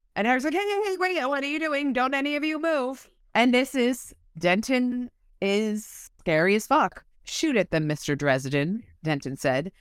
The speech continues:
"and you will have to take your gun off of me. I think I can reach it if you do that and turn this into a fight.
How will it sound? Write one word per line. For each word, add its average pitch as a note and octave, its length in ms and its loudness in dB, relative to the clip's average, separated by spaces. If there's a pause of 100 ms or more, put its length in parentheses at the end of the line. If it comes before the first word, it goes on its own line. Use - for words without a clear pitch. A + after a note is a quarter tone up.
(140)
"and G#3 180 0
you A3 100 2
will A3+ 140 2
have A3 180 2
to A3 100 -6
take G#3+ 240 -2
your G#3+ 80 0
gun G#3+ 360 4
off F#3+ 280 0
of G3 160 -8
me. A#3+ 280 -2 (520)
I C#3+ 120 -6
think E3+ 220 -2
I D#3 100 2
can C#3 160 -6
reach F3+ 280 -2
it B2 200 -6
if - 140 -6
you C3+ 100 0
do E3 180 -2
that - 360 -6 (280)
and G3+ 140 0
turn A3 220 -2
this G#3 180 -2
into E3+ 200 -2
a D3 60 0
fight. - 520 -4